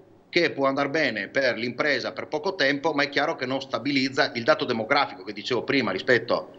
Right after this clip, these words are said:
alla questione dei giovani, eh, ma anche, eh, rispetto a una solidità del mercato del lavoro.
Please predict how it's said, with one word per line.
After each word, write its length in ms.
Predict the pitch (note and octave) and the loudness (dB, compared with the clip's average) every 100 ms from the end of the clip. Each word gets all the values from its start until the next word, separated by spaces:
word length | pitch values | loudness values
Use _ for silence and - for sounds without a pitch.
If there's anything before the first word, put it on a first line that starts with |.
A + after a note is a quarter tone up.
| - | -2
alla 120 | G2+ | 0
questione 360 | - G#2+ C#3 A2+ | 2 4 6 6
dei 140 | G2+ | 2
giovani, 640 | G2 B2 B2+ D3+ F#3 F#3+ - - - - - - | 4 6 6 2 0 -2 -8 -20 -20 -20 -20 -2
eh, 420 | C#3 C3+ B2+ B2 | 2 4 2 0
ma 180 | B2 A#2+ | 0 0
anche, 460 | C#3 D#3 G3 F#3+ - | -2 -4 -4 -4 -6
eh, 300 | G#2 G2+ A2 | -12 -8 -6
rispetto 760 | C3 C3 C3+ E3 F3+ F#3 F3+ - | -6 -2 0 0 2 0 0 -2
a 240 | A2 D3 | -2 0
una 200 | C#3 D#3 | -2 -4
solidità 680 | B2+ C3+ A2+ A2 - E3+ A#2+ - | -4 -6 -6 -10 -2 -2 -2 -6
del 120 | G2 | -10
mercato 380 | G2 - F2+ F2+ | -10 -10 -10 -10
del 100 | E2+ | -12
lavoro. 320 | D2+ C#2+ | -12 -14